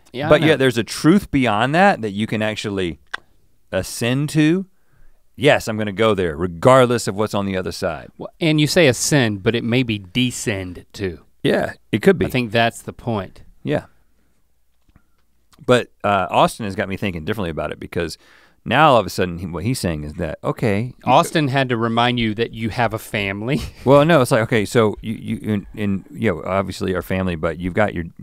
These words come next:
Speaker 2: your, your dog Jade is in the room with us in, in, in
Speaker 1: Okay,
Speaker 2: Jenna's
Speaker 1: can
Speaker 2: lap over there.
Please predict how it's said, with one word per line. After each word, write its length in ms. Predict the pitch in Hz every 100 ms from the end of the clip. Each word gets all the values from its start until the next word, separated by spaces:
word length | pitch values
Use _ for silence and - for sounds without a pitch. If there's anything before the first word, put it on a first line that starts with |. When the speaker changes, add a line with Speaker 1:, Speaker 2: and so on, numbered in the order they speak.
| -
Speaker 2:
your, 160 | 98 95 -
your 120 | 95
dog 420 | 87 127 117 95
Jade 280 | 98 92 85
is 100 | 78
in 160 | 92
the 80 | 76
room 480 | 71 80 73 - - _ -
with 220 | - 69
us 160 | 67 -
in, 100 | -
in, 220 | - 73 -
in 140 | 78 110
Speaker 1:
Okay, 180 | 113
Speaker 2:
Jenna's 300 | - 85 160 78
Speaker 1:
can 60 |
Speaker 2:
lap 200 | 80 80
over 180 | 67 65
there. 240 | 64 69